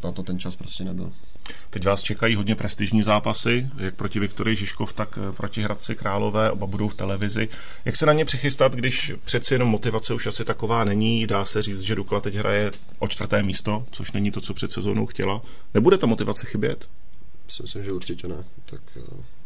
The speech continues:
Speaker 1: s Žižkovem to je takový menší derby, že jo. Pražský derby, takže, ehm, takže si mysl-, ale jako i celkově tady nejde jenom o Žižkov a o Hradec. My,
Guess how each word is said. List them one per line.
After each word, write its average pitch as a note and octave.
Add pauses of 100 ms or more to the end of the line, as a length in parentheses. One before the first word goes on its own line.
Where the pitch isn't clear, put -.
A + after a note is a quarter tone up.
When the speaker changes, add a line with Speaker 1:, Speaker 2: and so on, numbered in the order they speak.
Speaker 1:
s F#2+
Žižkovem F#2+
to F#2
je F#2
takový F#2
menší F2+
derby, E2+
že G2
jo. G2 (1040)
Pražský G2+
derby, F#2
takže, F#2
ehm, F#2 (540)
takže F#2
si -
mysl-, F#2+
ale G2+
jako G#2
i G#2+
celkově G#2
tady F#2+
nejde F2+
jenom G2
o F#2+
Žižkov F#2+
a G2+
o F#2+
Hradec. F#2+
My, F#2+